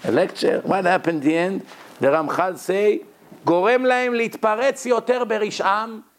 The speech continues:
You make them more wicked on purpose. ולחלל השם, it's called חילול השם, disgrace the name of Hashem, and to add more sins to their sins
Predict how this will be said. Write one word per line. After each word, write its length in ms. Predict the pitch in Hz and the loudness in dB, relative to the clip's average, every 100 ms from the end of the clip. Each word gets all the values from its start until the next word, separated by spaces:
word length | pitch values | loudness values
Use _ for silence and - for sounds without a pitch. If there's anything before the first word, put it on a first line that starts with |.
| _ | _
You 140 | 180 | -2
make 300 | 196 226 196 | 0 -2 0
them 120 | 214 | -2
more 360 | 202 208 220 214 | 0 2 2 4
wicked 500 | 214 226 226 233 220 190 | 2 2 0 0 -2 -4
on 160 | 180 | -6
purpose. 720 | 180 240 190 147 127 - - _ _ - _ _ | 0 0 0 -2 -2 -4 -14 _ _ -20 _ _
ולחלל 680 | 123 151 160 170 170 226 214 | 2 2 2 0 0 0 2
השם, 520 | 170 - 147 147 165 - _ | 0 0 -2 0 -6 -14 _
it's 160 | - | -12
called 240 | - 185 165 | -4 -4 -2
חילול 360 | 156 160 180 151 | -2 2 4 2
השם, 480 | - 120 110 135 240 | 0 -2 -2 -4 -4
disgrace 500 | 120 - 147 156 110 | -6 -2 0 0 0
the 120 | 135 | 0
name 220 | 147 143 | 2 0
of 100 | 127 | 0
Hashem, 440 | 113 - 90 101 - - - - - - | -2 -2 -4 -4 -10 -20 -20 -20 -16 -2
and 240 | 151 165 | 0 2
to 180 | 180 185 | 0 2
add 220 | 220 233 | 2 2
more 300 | 202 233 240 | 2 4 2
sins 400 | - 233 254 247 | 0 0 0 -2
to 140 | - 214 | -2 0
their 180 | 190 185 | 2 0
sins 500 | - 151 98 - | -2 -4 -4 -8